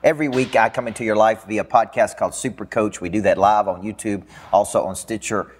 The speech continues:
Radio, Podcast Republic, iTunes. My goal is to multiply your life, multiply your money, and multiply your business. Today I've got a concept that I want to talk about that I've really been talking about a lot this week,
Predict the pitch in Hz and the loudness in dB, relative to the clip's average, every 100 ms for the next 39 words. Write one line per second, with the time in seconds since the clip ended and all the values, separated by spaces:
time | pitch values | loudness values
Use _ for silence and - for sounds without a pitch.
0 | _ 107 110 113 107 101 - 104 - 98 | _ 0 2 4 2 2 0 0 0 -2
1 | - 82 - 120 110 107 _ 110 110 - | -2 -6 0 0 -2 -8 _ 2 2 -6
2 | 117 110 104 - - - _ 90 92 135 | -8 -8 -8 -12 -20 -20 _ -2 2 2
3 | 127 120 - 98 107 104 98 98 92 98 | 2 -2 -4 -2 -2 -4 0 0 2 2
4 | 104 104 - 85 82 - 92 90 90 107 | 2 0 -6 -6 -6 -2 0 0 0 2
5 | 123 131 - _ _ _ 98 90 80 87 | 2 0 -6 _ _ _ -4 -2 -4 -2
6 | 85 80 80 73 95 87 82 67 - - | -2 0 -2 -2 -4 -4 -8 -6 -6 -8
7 | - _ 117 127 127 113 101 - 120 113 | -20 _ 2 4 4 2 0 0 -4 -4
8 | - 98 87 87 98 92 - 98 - 87 | -2 -2 2 0 0 -4 0 -2 -2 -2
9 | 85 82 - _ _ - 110 131 147 156 | -2 -2 -8 _ _ 2 2 2 -2 -2
10 | 131 - 113 110 101 95 107 107 80 - | -2 0 0 0 0 4 2 2 -8 -14
11 | 65 58 | -16 -18